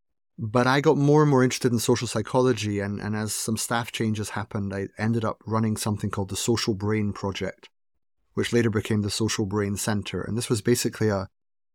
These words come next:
a place within the organisation that was trying to reimagine public policy based on deeper understandings of human nature,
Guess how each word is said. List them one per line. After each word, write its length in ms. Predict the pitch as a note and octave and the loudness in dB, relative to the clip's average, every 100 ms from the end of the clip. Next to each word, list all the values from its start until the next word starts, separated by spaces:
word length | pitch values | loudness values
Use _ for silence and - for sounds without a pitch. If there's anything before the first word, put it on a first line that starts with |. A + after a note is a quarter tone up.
| _ _ _ | _ _ _
a 380 | A2 G2+ F#2+ - | 0 2 0 -4
place 380 | - C3+ C3 - | 0 4 4 4
within 220 | A#2 C3 | 4 4
the 100 | C3+ | 4
organisation 880 | G#2 G#2+ G#2 G2 G#2 G2+ - F#2 F2+ _ | 2 0 -2 0 0 -2 -4 -6 -8 _
that 80 | A2 | -8
was 140 | G#2+ | -8
trying 280 | - B2 A#2+ | -4 -2 -2
to 100 | A#2 | -2
reimagine 600 | G#2+ B2 B2 A2+ G#2+ G#2 G2 | 0 0 2 0 -2 -4 -6
public 300 | G2 - - | -6 -6 -4
policy 580 | G#2 G2+ - F#2+ F#2 F2+ _ _ _ _ - | -4 -4 -6 -6 -6 -8 _ _ _ _ -10
based 380 | G#2 A#2 A2+ - | 0 2 2 0
on 220 | G#2+ G#2 | 2 2
deeper 320 | G2 A#2 B2 | 2 0 0
understandings 560 | G#2 G2+ - G#2+ G#2 G2 | -2 -2 -2 -2 0 -2
of 80 | G2 | -6
human 280 | - G2 F#2+ | -4 -4 -2
nature, 440 | F#2+ - - - | -4 -6 -8 -10